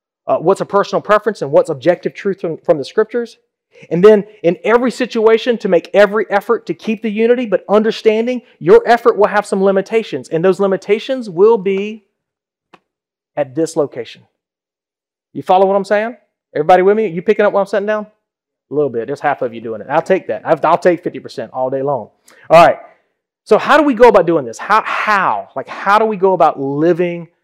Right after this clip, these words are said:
uh, pursuing unity? How do we go about, uh, you know, making every effort to keep the unity and the bond of peace? Well, verses one and two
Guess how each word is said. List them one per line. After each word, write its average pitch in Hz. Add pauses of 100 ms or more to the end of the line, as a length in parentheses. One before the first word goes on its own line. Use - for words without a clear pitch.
(220)
uh, 123
pursuing 180
unity? 143 (220)
How 190
do 208
we 202
go 180
about, 147 (200)
uh, 120 (240)
you 139
know, 120 (540)
making 165
every 185
effort 170
to 143
keep - (220)
the 147
unity 147
and 120
the 131
bond 151
of 131
peace? 120
Well, 165 (220)
verses 214
one 202
and 185
two 196